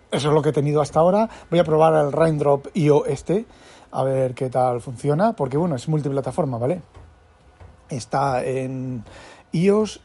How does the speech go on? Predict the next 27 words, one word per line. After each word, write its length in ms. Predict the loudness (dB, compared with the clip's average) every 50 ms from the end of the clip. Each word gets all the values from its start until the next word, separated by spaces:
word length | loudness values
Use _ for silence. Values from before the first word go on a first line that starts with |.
| _
está 760 | -8 -6 -6 -6 -6 -2 0 0 2 2 2 2 0 0 0
en 480 | -2 -2 -2 -4 -4 -4 -4 -4 -4 -2
mac 220 | -2 -2 0 0
O 40 | 0
S, 380 | 0 0 0 0 0 0 0 0
está 260 | -4 -6 -8 -8 -6
en 140 | -4 -2 0
Windows, 540 | 2 2 2 2 2 4 4 4 2 0
está 160 | -4 -6 -4 -4
en 80 | -4
el 100 | -4 -4
navegador, 580 | -4 -4 -4 -4 -2 0 2 2 2 2 0 -2
con 120 | -4 -6
extensiones 560 | -6 -6 -6 -8 -8 -6 -6 -6 -4 -4 -6
para 320 | -6 -6 -6 -4 -2 -2 -4
la 80 | -4
mayoría 380 | -4 -4 -4 -4 -4 -4 -4 -6
de 40 | -6
navegadores, 580 | -6 -8 -8 -8 -8 -6 -6 -6 -6 -6 -8 -12 -18 -20 -20 -20 -10 -4
incluyendo 540 | -2 -2 -2 0 0 0 0 0 0 0 -2
Safari, 380 | -2 -2 -2 -2 -2 -2 -2
que 100 | -4 -4
es 60 | -6
difícil 420 | -6 -6 -6 -6 -4 -4 -4 -4 -6
que 140 | -6 -8 -8
es-, 180 | -8 -10 -14 -18 -12
tengan 360 | -10 -8 -6 -6 -6 -8 -8